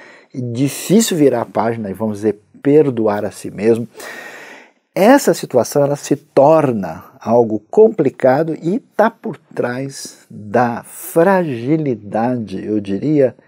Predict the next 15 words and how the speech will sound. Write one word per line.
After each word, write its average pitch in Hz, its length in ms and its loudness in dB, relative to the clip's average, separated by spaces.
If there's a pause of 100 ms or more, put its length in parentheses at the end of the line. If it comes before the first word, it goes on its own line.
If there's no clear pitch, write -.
(160)
emocional 110 840 -4
de 143 100 -8
muitas 117 360 -8
pessoas, 139 600 -8 (480)
relacional 147 1300 0 (200)
entre 107 320 -6
muitas 117 400 -6
famílias 131 520 -2
e 147 60 -6
comunidades, 143 720 -6
e 202 40 -10
por 190 240 -4
que 220 200 -4
não 202 300 -2
dizer, 127 560 -2